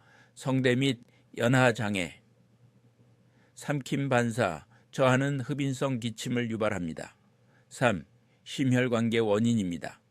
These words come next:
심부전, 심장성 기침, 폐렬로 야간 기침, 누우면 심해짐, 호흡 곤란을 동반합니다.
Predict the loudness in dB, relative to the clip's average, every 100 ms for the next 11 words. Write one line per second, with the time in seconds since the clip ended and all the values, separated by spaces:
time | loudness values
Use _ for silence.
0 | _ _ _ _ _ -6 -2 0 2 2
1 | 0 -4 0 0 0 -2 -4 -6 -8 -8
2 | -10 -10 -20 _ _ -4 2 4 6 4
3 | 6 4 4 2 -2 -4 -8 -8 -10 _
4 | _ _ -2 2 2 4 2 0 0 -2
5 | -2 -6 -8 -14 _ _ 0 2 2 0
6 | 4 6 6 4 -2 0 0 0 -4 -8
7 | -12